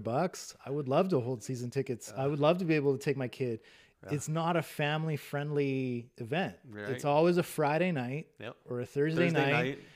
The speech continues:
Speaker 1: and people are annihilated drunk
Speaker 2: Mm-hmm.
Speaker 1: on the train.
Speaker 2: You're right.
Speaker 1: And it's fu-, it's just shitty.
Speaker 2: It's
Speaker 1: Like, I
Speaker 2: shitty,
Speaker 1: don't wanna
Speaker 2: though.
Speaker 1: take my kid to that
Speaker 2: And how do you
Speaker 1: environment.
Speaker 2: grow the game? You gotta, you gotta get the kids interested in it, right?
Speaker 1: Yeah.
Speaker 2: Like, it's about the next generation. That's what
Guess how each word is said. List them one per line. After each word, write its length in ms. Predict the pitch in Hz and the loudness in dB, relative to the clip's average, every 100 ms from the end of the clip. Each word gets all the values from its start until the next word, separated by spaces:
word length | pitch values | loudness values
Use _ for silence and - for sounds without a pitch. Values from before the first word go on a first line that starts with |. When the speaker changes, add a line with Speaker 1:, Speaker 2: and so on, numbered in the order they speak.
| - _ | -20 _
Speaker 1:
and 480 | 139 139 139 135 117 | -2 2 2 0 -4
people 360 | - 160 170 165 | -6 -2 4 6
are 200 | 156 143 | 8 8
annihilated 920 | - - 131 131 135 160 175 180 180 | 4 0 0 2 4 6 6 6 4
drunk 440 | 113 139 143 160 | 2 -2 -2 -2
Speaker 2:
Mm-hmm. 120 | 110 143 | -4 -4
Speaker 1:
on 240 | 139 139 | -2 -2
the 340 | 139 139 131 113 | -2 -2 -4 -6
train. 520 | - 120 113 143 143 | -8 -8 -6 -6 -8
Speaker 2:
You're 240 | 110 107 113 | -8 -8 -8
right. 180 | 147 147 - | -8 -12 -2
Speaker 1:
And 300 | 147 156 151 | 0 2 0
it's 340 | 151 135 - - _ - | -2 -4 -10 -16 _ -14
fu-, 80 | 143 - | -14 -6
it's 280 | 151 143 - | -4 -4 -2
just 280 | 160 - - - | -4 -4 -12 -10
shitty. 520 | - - 190 247 113 | -6 2 4 4 -2
Speaker 2:
It's 80 | - | -4
Speaker 1:
Like, 140 | 135 | -4
I 60 | 127 | 0
Speaker 2:
shitty, 40 | |
Speaker 1:
don't 100 | 160 | 2
wanna 160 | 233 180 | 4 4
Speaker 2:
though. 60 | |
Speaker 1:
take 160 | 151 127 | 4 2
my 120 | 131 | 2
kid 280 | 117 135 117 | -2 -4 -4
to 100 | 127 | -6
that 240 | 107 98 113 | -8 -8 -4
Speaker 2:
And 80 | |
how 140 | 110 135 | 2 2
do 60 | |
you 60 | 147 | 4
Speaker 1:
environment. 260 | 139 143 143 | 2 2 2
Speaker 2:
grow 60 | |
the 280 | 131 131 151 | -2 -4 -4
game? 40 | 90 85 | -8 -14
You 80 | 98 | -4
gotta, 320 | 104 110 123 | 0 0 0
you 60 | 117 | -4
gotta 200 | 113 113 | -4 -4
get 180 | 117 - | -6 -8
the 60 | |
kids 280 | - 131 120 | -8 -8 -6
interested 640 | 127 139 127 98 - 101 | -8 -8 -8 -8 -10 -14
in 120 | 90 85 | -12 -14
it, 120 | 69 | -14
right? 220 | 92 123 | -12 -6
Speaker 1:
Yeah. 180 | 135 160 | 0 0
Speaker 2:
Like, 80 | 135 | 0
it's 100 | - | -6
about 360 | 113 117 127 | -8 -6 -6
the 60 | 143 | -6
next 280 | 135 139 - | -6 -6 -8
generation. 480 | 131 127 117 127 117 | -8 -8 -8 -10 -10
That's 180 | 120 | -12
what 100 | - | -12